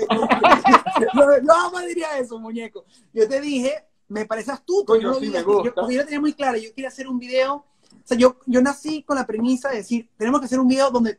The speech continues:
Speaker 1: todos los planos son estáticos, no se puede mover nunca la cámara, el plano tiene que ser compuesto y cada parte de la canción tiene que ser un plano específico y no puede haber planos repetidos".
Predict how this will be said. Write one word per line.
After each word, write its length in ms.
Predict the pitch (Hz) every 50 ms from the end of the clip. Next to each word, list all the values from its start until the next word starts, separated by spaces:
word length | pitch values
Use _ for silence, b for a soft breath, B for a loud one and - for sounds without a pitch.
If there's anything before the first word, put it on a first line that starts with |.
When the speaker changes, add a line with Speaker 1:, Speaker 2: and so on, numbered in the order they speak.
| _ _
Speaker 1:
todos 360 | - 285 285 285 294 294 302
los 120 | 294 220 - _
planos 520 | - 240 247 254 269 269 277 294 - -
son 200 | - 247 254 254
estáticos, 880 | 247 - - - - _ - 262 233 - _ - - - - - - - -
no 120 | 196 196
se 100 | 190 240
puede 160 | - 269 262
mover 260 | 233 208 214 226 214 214
nunca 340 | 226 269 285 277 262 269
la 120 | 247 233 220
cámara, 300 | 208 202 190 180 190 190
el 80 | 185
plano 240 | - 226 247 269 285 -
tiene 140 | 262 269 254
que 60 | -
ser 100 | 233 214
compuesto 680 | - 208 190 185 - 277 302 311 302 - 320 330 302 b b b b b b
y 120 | 240 196 -
cada 280 | - 262 285 320 320
parte 240 | - 311 285 - 302
de 40 | 294
la 100 | 285 277
canción 440 | 247 240 226 - - 277 294 285 254
tiene 200 | 262 254 254 254
que 100 | 254 226
ser 260 | - 254 247 247 _ -
un 220 | 285 277 269 247
plano 200 | 262 262 262 262
específico 580 | 254 - 202 - 240 254 247 277 262 - 262 -
y 100 | 233 214
no 160 | 214 233 240 247
puede 180 | 254 247 247
haber 100 | 247 240
planos 240 | - 240 247 247 226
repetidos". 720 | 240 226 - 180 - - 220 214 196 160 151 143 - -